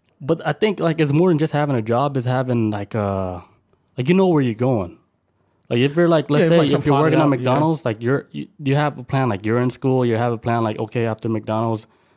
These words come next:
Speaker 1: okay, I'm gonna get, like, whatever job, I'm gonna go to school, get whatever tech job.
Speaker 2: Mm-hmm.
Speaker 1: You know, it's not like, okay, I'm working at McDonald's and I don't have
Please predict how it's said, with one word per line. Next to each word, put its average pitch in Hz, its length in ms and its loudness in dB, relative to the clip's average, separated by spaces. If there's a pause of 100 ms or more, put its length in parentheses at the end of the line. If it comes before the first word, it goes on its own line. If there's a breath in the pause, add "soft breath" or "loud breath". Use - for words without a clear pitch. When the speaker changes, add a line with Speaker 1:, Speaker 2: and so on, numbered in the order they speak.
(100)
Speaker 1:
okay, 120 200 -2
I'm 113 120 0
gonna 110 200 0
get, 107 180 -4
like, 98 160 -6
whatever 110 380 -2 (240)
job, 104 300 -4
I'm 101 140 -6
gonna 104 220 -4
go 104 160 -2
to 110 280 -8
school, 104 360 -4
get 98 220 -8 (520)
whatever 110 520 -2
tech 104 300 -6
job. 95 340 -4 (180)
Speaker 2:
Mm-hmm. 135 300 -4 (340)
Speaker 1:
You 127 120 2
know, 139 140 2
it's 139 100 -2
not 165 160 2
like, 139 180 -2 (240 soft breath)
okay, 143 280 -2
I'm 135 160 0
working 139 240 0
at 127 60 0
McDonald's 117 540 -2 (100)
and 120 80 -2
I 117 60 0
don't 123 180 0
have 117 220 -2